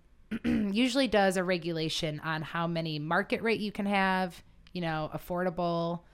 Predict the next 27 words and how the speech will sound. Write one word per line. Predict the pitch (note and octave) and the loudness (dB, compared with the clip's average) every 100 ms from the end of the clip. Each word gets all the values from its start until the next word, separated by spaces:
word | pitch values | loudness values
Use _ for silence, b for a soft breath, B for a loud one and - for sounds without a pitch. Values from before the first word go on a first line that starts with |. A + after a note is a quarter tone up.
| b | b
Some | - F3 E3 | -14 -8 -6
have | D#3+ | -6
to | - | -6
be | D#3 | -6
low | C#3 C3+ | -6 -4
income. | F3+ - F#3+ F3+ F3 | -6 0 2 2 0
Like | F#3+ F#3+ | -2 0
the | G3+ | 0
one | F3+ G3 G3 G3 | 2 4 4 2
downtown | F#3 F3+ F3 - E3+ F3+ | 2 2 0 -2 0 0
with | F3 | -4
a | |
grocery | - C#3+ - A3 | -6 -8 -6 -4
store, | - D#4 E4 - _ - - | 0 0 0 -8 _ -20 -8
Bray | F#3 F3 | -2 0
Miller's, | G3+ C4 D#4 - b b b b b | 2 2 2 -4 b b b b b
mo-, | G3 G#3 | 0 2
a | G3+ | 2
majority | G#3 G#3+ G#3+ D4 | 0 2 4 4
of | A3 | 6
those | G#3 G3 | 4 4
are | |
gonna | G3 | 0
be | F3+ E3+ | 0 0
low | E3 | 0
income | D#3+ E3 D3 | -2 -6 -8
apartments. | D3 E3 - - - - | -8 -8 -10 -14 -14 -14